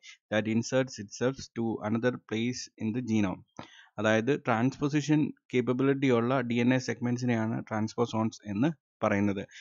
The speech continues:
അവയ്ക്ക് ഒരു genome-ിൽ അതിൻ്റെ പൊസിഷൻ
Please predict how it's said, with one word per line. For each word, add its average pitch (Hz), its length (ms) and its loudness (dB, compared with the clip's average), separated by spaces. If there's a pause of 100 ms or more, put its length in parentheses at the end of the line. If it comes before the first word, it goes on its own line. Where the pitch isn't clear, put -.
(300)
അവയ്ക്ക് 127 360 0 (760)
ഒരു 123 200 2
genome-ിൽ 123 720 6 (640)
അതിൻ്റെ 110 240 2
പൊസിഷൻ 123 540 2